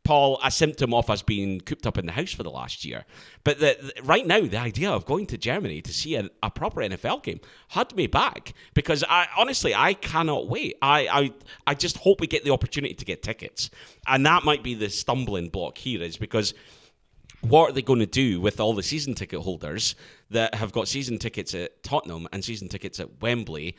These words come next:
If there's games gonna be in Germany, do they give those season ticket holders the, the opportunity to buy tickets first?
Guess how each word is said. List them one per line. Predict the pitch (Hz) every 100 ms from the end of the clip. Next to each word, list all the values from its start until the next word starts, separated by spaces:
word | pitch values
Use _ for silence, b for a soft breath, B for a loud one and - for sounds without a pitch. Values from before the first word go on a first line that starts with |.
| b b
If | - 113
there's | - 98
games | 110 107
gonna | - 92
be | 85 85
in | 78
Germany, | - 151 180 143 82 76
do | 85 98
they |
give | 95 95 92
those | - 95 92
season | - 101 90
ticket | - 98 95 - b b b b
holders | - 117 107 95
the, | 104
the | 95
opportunity | 95 - - 101 95 92 87
to | 85
buy | 87 87
tickets | - 87 -
first? | - - 90 - - -